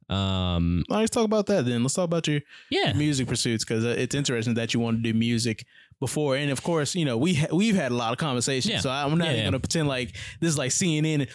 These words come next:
Speaker 2: "Oh, well, I d-, I didn't know that," 'cause I knew
Speaker 1: Right,
Speaker 2: a lot of that.
Speaker 1: right, right.
Speaker 2: You, you came up and started strumming on the guitar we had in the living room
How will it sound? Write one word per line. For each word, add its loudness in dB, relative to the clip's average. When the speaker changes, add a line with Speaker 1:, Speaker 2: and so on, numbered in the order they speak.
Speaker 2:
"Oh, 4
well, 4
I 4
d-, 4
I 2
didn't 4
know 4
that," 2
'cause -4
I 0
knew 4
Speaker 1:
Right, 2
Speaker 2:
a 0
lot -2
of -10
that. 0
Speaker 1:
right, 2
right. 0
Speaker 2:
You, -2
you 2
came 0
up 0
and 0
started 0
strumming 2
on 2
the 0
guitar -2
we 2
had 0
in 2
the 4
living 2
room 2